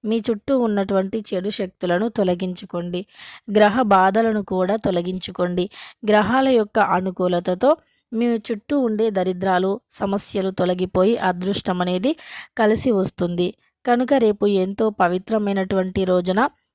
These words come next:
మర్చిపోకుండా ఈ చిన్న పరిహారం చేస్తే ఇక సమస్యలు అయితే ఖచ్చితంగా కూడా తీరిపోతాయి. మన చుట్టూ ఏ రకమైన సమస్యలు ఉన్నా ఖచ్చితంగా సమస్యలన్నీ కూడా తొలగిపోతాయని చెప్పుకోవచ్చు.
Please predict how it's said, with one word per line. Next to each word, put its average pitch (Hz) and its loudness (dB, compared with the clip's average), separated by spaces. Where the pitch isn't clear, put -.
మర్చిపోకుండా 202 0
ఈ 202 2
చిన్న 190 -4
పరిహారం 185 0
చేస్తే 185 -2
ఇక 233 0
సమస్యలు 233 2
అయితే 190 2
ఖచ్చితంగా 202 0
కూడా 185 2
తీరిపోతాయి. 180 0
మన 220 0
చుట్టూ 226 -2
ఏ 196 4
రకమైన 208 0
సమస్యలు 196 -4
ఉన్నా 190 -4
ఖచ్చితంగా 190 -2
సమస్యలన్నీ 190 -2
కూడా 190 2
తొలగిపోతాయని 208 -2
చెప్పుకోవచ్చు. 175 -4